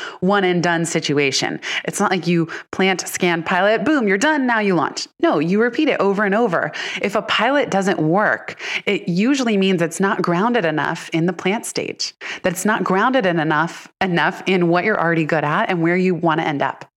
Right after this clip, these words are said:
So for some reason, it's getting blocked. And how do you know when a pilot's working? Because you start to get momentum and serendipity,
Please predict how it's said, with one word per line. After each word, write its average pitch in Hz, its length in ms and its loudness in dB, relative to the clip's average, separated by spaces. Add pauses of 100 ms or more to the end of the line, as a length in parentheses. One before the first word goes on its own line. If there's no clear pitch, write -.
(340)
So - 160 -2
for 175 140 -2
some 220 260 -2
reason, 226 300 2
it's 151 160 -4
getting 160 260 0
blocked. 131 500 -4 (540)
And 185 100 0
how 214 140 0
do 226 60 -2
you 220 60 0
know 220 120 2
when 208 100 2
a 196 60 0
pilot's 165 460 0
working? 170 400 0
Because 208 320 -4
you 214 60 -6
start 214 300 -2
to 208 60 -12
get - 160 -4
momentum 175 560 0 (240)
and 175 140 -2
serendipity, 170 720 -2